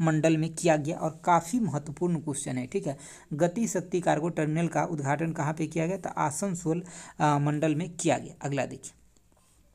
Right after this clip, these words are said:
अगला जो आपका क्वेश्चन है, कह रहा है कि मार्च दो हज़ार बाईस में कौन सा राज्य देश में पहला जो है चाइल्ड बजट पेश करने वाला, अ, राज्य बन गया है? तो ठीक है, मतलब पहला राज्य, अ, बना है जो चाइल्ड बजट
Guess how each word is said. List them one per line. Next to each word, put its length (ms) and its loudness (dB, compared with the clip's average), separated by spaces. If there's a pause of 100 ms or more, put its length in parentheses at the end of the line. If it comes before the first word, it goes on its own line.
(520)
अगला 240 6
जो 100 6
आपका 200 4
क्वेश्चन 300 -2
है, 120 -2
कह 100 -4
रहा 80 4
है 60 2
कि 160 -4
मार्च 360 2 (360)
दो 100 0
हज़ार 240 4
बाईस 380 2
में 140 0
कौन 300 2
सा 200 2
राज्य 380 4 (360)
देश 600 0
में 280 0 (340)
पहला 360 6
जो 120 2
है 60 2
चाइल्ड 420 4
बजट 400 2
पेश 200 2
करने 320 0
वाला, 240 6 (380)
अ, 120 6
राज्य 420 6 (200)
बन 300 2
गया 140 -4
है? 120 -8
तो 120 -12
ठीक 180 -2
है, 200 -2
मतलब 240 -4
पहला 320 2
राज्य, 260 4
अ, 260 -4
बना 220 0
है 120 -2
जो 140 -2
चाइल्ड 400 2
बजट 260 0